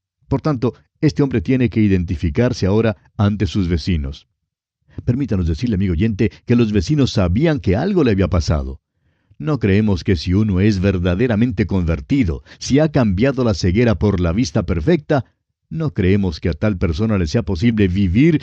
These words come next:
sin que el pueblo se fije que ha cambiado. Ahora, si no hay alguna evidencia de un cambio, entonces hay algo que anda mal, muy mal. Continuemos ahora con los versículos diez al doce de este capítulo nueve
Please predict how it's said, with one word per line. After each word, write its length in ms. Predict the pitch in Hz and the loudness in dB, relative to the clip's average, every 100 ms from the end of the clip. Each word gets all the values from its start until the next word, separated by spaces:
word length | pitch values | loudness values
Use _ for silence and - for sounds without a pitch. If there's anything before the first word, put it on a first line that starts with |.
| - | -4
sin 260 | - 139 | 0 0
que 100 | 110 | 2
el 120 | 104 82 | 0 2
pueblo 320 | 151 156 143 | 0 0 0
se 160 | 123 | 0
fije 420 | 95 226 240 160 101 | 0 2 2 2 2
que 140 | 101 | 0
ha 40 | |
cambiado. 560 | 85 85 80 78 69 73 _ _ _ _ _ _ | 2 0 0 0 -4 -10 _ _ _ _ _ _
Ahora, 200 | - 127 | -4 0
si 160 | 120 147 | 0 -2
no 140 | 170 | -2
hay 100 | 190 | -2
alguna 320 | 151 107 131 120 | 0 0 2 2
evidencia 680 | 92 95 90 151 165 127 | 2 2 2 2 0 0
de 80 | 107 | 2
un 120 | 104 | 2
cambio, 400 | 98 151 147 151 - _ _ _ _ _ _ | 0 -2 -2 -4 -6 _ _ _ _ _ _
entonces 480 | 110 87 135 127 113 | -6 -4 -4 -6 -4
hay 140 | 117 | -2
algo 220 | 117 117 85 | -2 -2 -2
que 80 | |
anda 180 | 107 104 | -2 0
mal, 320 | 80 98 76 | 0 0 0
muy 260 | 73 127 240 | 0 2 2
mal. 360 | 135 69 67 _ _ _ _ _ _ _ _ _ | 2 -2 -6 _ _ _ _ _ _ _ _ _
Continuemos 480 | - 95 139 143 - | -6 -4 -4 -4 -2
ahora 180 | 110 120 | -2 -2
con 140 | 104 | -2
los 120 | 104 87 | -2 -2
versículos 600 | 85 98 113 101 90 - _ - | -2 -2 -4 -4 -4 -8 _ -8
diez 540 | 85 92 98 90 - _ _ | -2 2 2 0 -8 _ _
al 180 | 95 87 | -4 -2
doce 420 | 95 87 - 69 _ _ | 0 -2 -4 -10 _ _
de 100 | - | -6
este 460 | 80 - 90 78 73 | -4 -2 -2 -2 -4
capítulo 440 | - 78 104 98 82 | -8 -8 -6 -4 -2
nueve 420 | 92 104 95 | 2 2 0